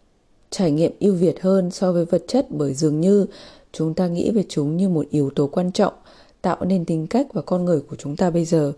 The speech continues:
Hầu hết mọi người cho rằng mất đi ký ức về một trải nghiệm sẽ tồi tệ hơn rất nhiều so với việc mất một món đồ.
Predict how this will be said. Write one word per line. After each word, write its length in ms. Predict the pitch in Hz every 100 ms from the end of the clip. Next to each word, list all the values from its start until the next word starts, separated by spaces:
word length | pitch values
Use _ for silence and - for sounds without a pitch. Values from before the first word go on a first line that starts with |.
| - - - -
Hầu 240 | - 185 190
hết 220 | 294 339
mọi 140 | 277
người 240 | 185 175 170
cho 180 | 196 190
rằng 240 | 185 147 - - - _
mất 260 | 175 233 240
đi 140 | 202
ký 240 | 196 175 -
ức 200 | 113 -
về 100 | 165
một 140 | 143 139
trải 200 | - 156
nghiệm 260 | 170 160 - _ _ _ _
sẽ 140 | - 285
tồi 240 | 220 175 170
tệ 120 | 170
hơn 260 | 180 196
rất 160 | 226 311
nhiều 240 | 208 170
so 180 | 156 175
với 180 | 170 170
việc 300 | 185 165 -
mất 180 | 190 220
một 80 | 143
món 240 | 170 202
đồ. 300 | 175 151